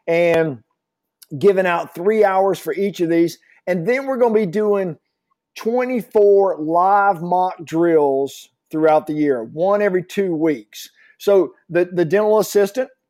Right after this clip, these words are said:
and their dentist can, can log in and, and watch these mock drills. It's all about regular due diligence, Kevin, in medical emergency preparedness.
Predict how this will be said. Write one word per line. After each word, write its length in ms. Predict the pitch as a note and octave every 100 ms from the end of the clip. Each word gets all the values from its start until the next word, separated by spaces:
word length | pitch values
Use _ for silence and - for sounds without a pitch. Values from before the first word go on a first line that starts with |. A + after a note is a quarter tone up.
| _ -
and 420 | F3+ G#3 A3+ G3+
their 200 | G3 A3+
dentist 500 | D3+ F#3 F#3+ A#3 -
can, 320 | F3+ E3 D3+
can 160 | E3+ D3+
log 420 | D3+ E3 G3 F3+
in 300 | G3 G3+ F#3
and, 160 | C#3+ C3 _ _
and 160 | D3 D3
watch 360 | D3+ F3+ F#3+
these 240 | - G3 D3
mock 280 | F3 F3+ E3
drills. 420 | F3+ F#3+ F#3+ - _ _ _
It's 180 | A3 A#3 -
all 320 | F#3 A#3 C#4
about 300 | A#3+ G3 F3 -
regular 800 | D3 D#3+ G3 A#3 A#3+ B3+ B3 A#3
due 460 | C3+ B2+ G#3+ B3
diligence, 720 | G3+ D#3 A3+ A3 E3+ D#3+ - -
Kevin, 420 | - D#3+ E3 E3+ -
in 300 | E3 D3+ D3
medical 380 | E3 F#3+ G3 F#3+
emergency 400 | E3+ E3+ D3 E3
preparedness. 640 | C3+ D#3+ E3+ D3+ B2+ -